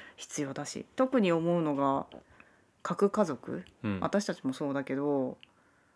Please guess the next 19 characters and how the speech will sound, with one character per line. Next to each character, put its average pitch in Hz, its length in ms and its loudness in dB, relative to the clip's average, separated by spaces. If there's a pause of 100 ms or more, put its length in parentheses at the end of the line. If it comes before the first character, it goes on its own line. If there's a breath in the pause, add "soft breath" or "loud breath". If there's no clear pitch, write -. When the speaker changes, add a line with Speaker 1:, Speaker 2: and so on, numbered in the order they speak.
(540 soft breath)
Speaker 1:
親、 202 600 4 (640)
父、 214 280 -4
母 160 320 0
し - 120 -8
か 127 120 -4
い 127 60 -2
な 127 120 -2
く - 100 -20
て 139 100 -6
子 143 160 -6
供 143 240 0
が 139 100 -2
い 139 100 -2
る 135 140 -4
う 131 80 -4
ち 131 160 -10
で、 156 540 4
Speaker 2:
う 117 60 -4
ん。 92 160 -6